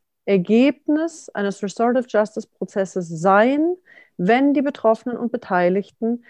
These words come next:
dies wünschen, dazu bereit sind und es dann tun. Es ist aber weder das Ziel noch ein integraler Bestandteil. Ich finde das so ganz wichtig, weil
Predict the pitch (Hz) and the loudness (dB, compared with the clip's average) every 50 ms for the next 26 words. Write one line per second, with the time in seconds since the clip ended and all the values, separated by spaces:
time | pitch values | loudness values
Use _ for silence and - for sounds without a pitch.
0 | _ _ _ - 220 233 220 - 196 185 214 208 226 240 240 - 269 226 214 214 | _ _ _ 0 0 0 0 0 0 2 4 4 2 0 -2 -2 -2 0 0 0
1 | - - 220 214 196 180 175 170 175 175 - - 202 196 - - 180 - - 165 | 0 -2 -2 -2 0 2 2 2 0 -2 -6 -6 -6 -6 -4 -6 -8 -10 -10 -14
2 | - - 180 180 170 - - 220 202 175 165 151 - - 165 _ _ _ _ _ | -10 -8 -8 -8 -8 -4 0 0 2 2 0 -4 -8 -12 -18 _ _ _ _ _
3 | _ _ _ 165 - 226 202 - 202 185 202 202 185 180 202 247 277 294 302 285 | _ _ _ -4 -4 -4 0 0 2 2 4 2 2 2 2 2 4 4 2 2
4 | 247 247 - - _ - - - 277 285 302 339 339 359 370 370 359 _ _ - | 2 0 -4 -6 _ -20 0 4 6 6 6 6 4 2 -2 -4 -6 _ _ 0
5 | - - 240 - - 226 220 214 208 226 190 190 190 190 185 190 175 175 170 - | 0 0 0 0 0 0 0 2 0 0 -2 0 2 2 2 2 0 -2 -6 -4
6 | - 170 156 147 131 - - - - - - - 170 170 _ _ _ _ _ - | -4 -4 -2 -2 -6 -8 -8 -8 -8 -8 -8 -10 -14 -20 _ _ _ _ _ -16
7 | - - 247 233 233 220 220 _ 220 196 - _ _ _ _ 226 226 262 302 349 | -8 -2 0 0 0 0 -2 _ -10 -10 -10 _ _ _ _ 2 4 4 4 2
8 | 339 - - 214 247 277 - - - _ - 311 320 - - - _ _ _ 208 | 0 -2 -2 0 0 0 0 -4 -8 _ -4 -4 -4 -4 -12 -20 _ _ _ 2
9 | 202 208 208 214 214 - | 4 4 4 4 2 0